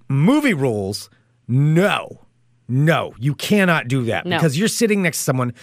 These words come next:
Speaker 1: for two and a half
Speaker 2: This
Speaker 1: hours
Speaker 2: woman
Speaker 1: in
Speaker 2: was
Speaker 1: there
Speaker 2: a monster. She was a monster.
Speaker 1: barefoot. And so, hey, I would, I would be furious if somebody's in my seat. Not furious. Actually, I take that back. I would,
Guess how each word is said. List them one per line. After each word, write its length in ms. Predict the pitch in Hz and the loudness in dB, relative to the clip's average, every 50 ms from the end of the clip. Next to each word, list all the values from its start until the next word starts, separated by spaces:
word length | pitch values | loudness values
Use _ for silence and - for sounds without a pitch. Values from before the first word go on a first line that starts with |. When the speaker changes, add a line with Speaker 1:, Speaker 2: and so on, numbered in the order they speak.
| - - - | -20 -18 -12
Speaker 1:
for 120 | - 110 | -10 -4
two 120 | - - 196 | 2 2 4
and 80 | 220 240 | 4 4
a 40 | |
half 140 | 240 226 - | 2 2 2
Speaker 2:
This 80 | 190 147 | 0 0
Speaker 1:
hours 160 | 139 131 - - - | 2 2 2 2 0
Speaker 2:
woman 100 | 302 269 | 0 0
Speaker 1:
in 60 | 123 | 0
Speaker 2:
was 100 | 117 117 | 0 0
Speaker 1:
there 80 | 208 180 | 0 -2
Speaker 2:
a 20 | |
monster. 760 | 180 170 170 170 175 175 175 170 - - - 170 - - - - _ | -2 -4 -4 -2 -2 -2 -2 -2 -4 -6 -6 -6 -6 -6 -8 -14 _
She 200 | - - - 247 | -8 -4 -2 -2
was 200 | 240 240 185 175 | 0 0 0 -2
a 60 | 160 | -2
monster. 440 | 139 123 135 151 156 160 156 156 160 | -4 -4 -4 -2 -2 -2 0 0 2
Speaker 1:
barefoot. 640 | 175 185 190 190 156 - - - 131 92 71 - - - - - - - | 2 2 2 0 -2 -2 -4 -4 -4 -4 -4 -8 -14 -20 -20 -20 -10 -2
And 160 | 170 170 160 | 0 0 0
so, 440 | - - 202 180 175 170 170 - _ _ _ _ _ _ _ _ _ _ - | 2 2 2 2 2 0 -2 -6 _ _ _ _ _ _ _ _ _ _ 0
hey, 160 | 170 226 233 | 2 2 2
I 140 | 180 160 208 | 2 2 0
would, 120 | 196 170 - - | 0 -2 -2 -2
I 140 | 165 180 | 0 0
would 140 | 170 143 120 | 0 0 -2
be 240 | 104 113 104 - - - _ _ _ | -4 -6 -6 -6 -8 -12 _ _ _
furious 500 | - - - - 151 147 131 120 - - | -20 -18 -4 0 2 2 2 0 -2 -4
if 60 | - | -4
somebody's 260 | - 131 107 104 90 | -4 -4 -2 -4 -4
in 80 | 107 104 | -4 -4
my 120 | 92 87 | -4 -4
seat. 120 | - 127 | -4 -2
Not 160 | - 233 226 156 | 0 0 0 0
furious. 560 | - 160 165 143 113 92 90 131 - - - _ _ _ _ - | -2 0 0 0 0 -2 -4 -6 -8 -10 -14 _ _ _ _ -4
Actually, 260 | 135 151 - - 202 170 | -2 -2 0 2 0 2
I 20 | |
take 160 | 147 220 - | 2 0 0
that 140 | - - 110 | 0 -2 -2
back. 280 | 127 107 117 - - - _ _ _ _ - - _ - | -2 -2 -2 -4 -8 -14 _ _ _ _ -20 -20 _ 0
I 120 | - 165 | 2 2
would, 240 | 170 180 180 156 - | 4 4 2 0 -2